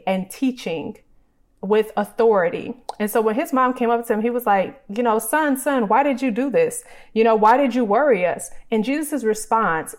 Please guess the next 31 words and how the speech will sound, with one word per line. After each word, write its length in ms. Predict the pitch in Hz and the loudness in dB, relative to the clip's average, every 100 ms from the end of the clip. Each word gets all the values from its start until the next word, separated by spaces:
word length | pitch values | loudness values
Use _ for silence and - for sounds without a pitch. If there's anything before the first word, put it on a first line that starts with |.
| - | -12
sticks 380 | - 220 208 | -4 -2 -2
out 220 | 202 185 196 | 0 -2 -4
the 60 | |
s-, 320 | 196 - - - | -8 -6 -4 -4
it 220 | 233 - | -6 -6
sticks 300 | - 370 - | -6 -4 -2
out 120 | 269 | 0
the 80 | 208 | 2
most 260 | 185 190 - | 2 0 -4
to 60 | |
me. 160 | 165 160 | -8 -6
But 200 | 202 202 | -6 -2
Jesus 320 | 269 330 320 | -2 -4 -2
responded, 680 | 254 247 220 202 180 170 - - - - - | -2 0 -2 0 0 -2 -4 -12 -20 -20 -4
um, 520 | 190 185 180 175 220 - - - - - - - | 0 0 0 -2 -6 -16 -20 -20 -20 -20 -20 -14
"Why 280 | 190 196 240 | 2 4 4
did 220 | 262 220 | 4 0
you 100 | 220 | -2
seek 440 | 202 - 294 294 196 | -4 -2 -2 -2 -6
me? 360 | 165 220 220 - _ _ - | -8 -8 -10 -14 _ _ -2
Did 240 | 240 240 | -2 0
you 100 | 294 | 2
not 260 | 262 226 202 | 2 2 0
know 460 | 202 165 156 190 - - | 0 0 0 -4 -10 -2
that 160 | 196 | 2
I 80 | 185 | 2
was 220 | 185 185 - | 0 -2 -4
in 200 | 208 214 | -4 0
my 160 | 196 | -2
Father's 520 | 185 175 165 170 165 | 0 -2 0 -2 -4
house?" 560 | - - 143 117 - - | -6 -8 -8 -8 -16 -20